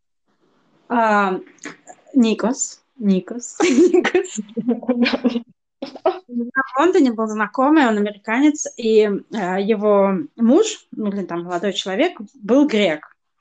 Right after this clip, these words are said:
Speaker 2: Мгм.
Speaker 1: Э, ну, м-, мы общались, опять же, <laughs> в собачьем парке, и очень много замечательных людей из собачьих, э, тусовок.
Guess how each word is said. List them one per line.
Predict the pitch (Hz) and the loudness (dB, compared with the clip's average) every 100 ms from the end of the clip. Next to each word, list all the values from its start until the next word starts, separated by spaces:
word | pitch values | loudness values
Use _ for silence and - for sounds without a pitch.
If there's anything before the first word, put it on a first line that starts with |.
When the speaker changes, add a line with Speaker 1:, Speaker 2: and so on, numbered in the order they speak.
| - - - - | -20 -20 -20 -2
Speaker 2:
Мгм. | 269 233 202 | 0 2 0
Speaker 1:
Э, | 151 - - - _ - 180 196 | -4 -12 -20 -20 _ -6 -4 -2
ну, | 220 269 | 2 4
м-, | 311 233 220 | 4 2 2
мы | 247 240 | 4 4
общались, | 214 202 269 220 196 - | 2 0 -2 -2 -2 -4
опять | 190 180 175 165 | -4 -4 -6 -6
же, | 202 226 | -2 -2
<laughs> | - | -2
в | 233 | -8
собачьем | - 190 185 202 | -6 -6 -4 0
парке, | 277 415 - 196 180 - - - - - - | 0 0 -2 -4 -4 -6 -16 -18 -8 -8 -4
и | 185 | -6
очень | - 202 | -2 0
много | 202 175 165 - - _ _ | 0 -2 -10 -12 -18 _ _
замечательных | 190 196 202 190 185 | -6 -2 -2 -2 -8
людей | 190 262 302 214 175 | 0 4 4 2 -4
из | 170 | -10
собачьих, | 185 180 165 156 _ | -6 -6 -6 -12 _
э, | 160 147 - - - | -16 -16 -18 -20 -16
тусовок. | 196 208 175 165 | -8 -6 -6 -8